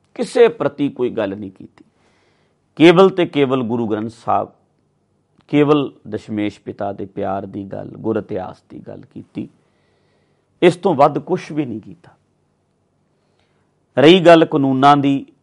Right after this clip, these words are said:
ਉਹਦੇ ਬਾਰੇ ਵੀ ਬੋਲਦਾ ਰਿਹਾ ਵੀ ਕਾਨੂੰਨ ਬਣਨਾ ਚਾਹੀਦਾ। ਹੁਣ ਹੁੰਦਾ ਕੀ ਹੈ ਜੀ, ਸਾਰੀ ਸਾਰੀ ਰਾਤ ਸੜਕਾਂ ਤੇ, ਰੋਡ ਤੇ ਲੰਘ ਜਾਂਦੀ ਹੈ। ਜੇ ਤੁਸੀਂ ਨੈੱਟ ਤੇ ਘਰ ਬਹਿ ਕੇ ਦੀਵਾਨ ਸੁਣ ਰਹੇ ਹੋ ਤੇ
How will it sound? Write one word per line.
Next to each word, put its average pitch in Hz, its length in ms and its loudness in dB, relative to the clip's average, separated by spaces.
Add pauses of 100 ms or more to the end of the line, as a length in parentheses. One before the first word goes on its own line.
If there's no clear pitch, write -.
(180)
ਉਹਦੇ 143 220 4
ਬਾਰੇ 117 280 4
ਵੀ 110 120 -4
ਬੋਲਦਾ 107 540 0
ਰਿਹਾ 101 240 -6 (540)
ਵੀ 101 80 -8
ਕਾਨੂੰਨ 110 360 -4
ਬਣਨਾ 98 420 -10
ਚਾਹੀਦਾ। - 440 -18 (1300)
ਹੁਣ 185 120 4
ਹੁੰਦਾ 180 340 6
ਕੀ 185 260 -2
ਹੈ 160 60 6
ਜੀ, 156 160 0
ਸਾਰੀ 156 320 2
ਸਾਰੀ 151 340 -2
ਰਾਤ 113 320 2
ਸੜਕਾਂ 117 460 -6
ਤੇ, 110 280 -6
ਰੋਡ 101 260 -8
ਤੇ 104 160 -10
ਲੰਘ 104 240 -8
ਜਾਂਦੀ 101 440 -8
ਹੈ। 92 120 -8 (1400)
ਜੇ 123 100 -2
ਤੁਸੀਂ 147 260 -2
ਨੈੱਟ 131 220 -2
ਤੇ 143 160 -2
ਘਰ 131 220 0
ਬਹਿ 120 180 -2
ਕੇ 139 100 -8
ਦੀਵਾਨ 113 320 0
ਸੁਣ 110 280 -4
ਰਹੇ 127 160 4
ਹੋ 117 120 0
ਤੇ 113 200 -4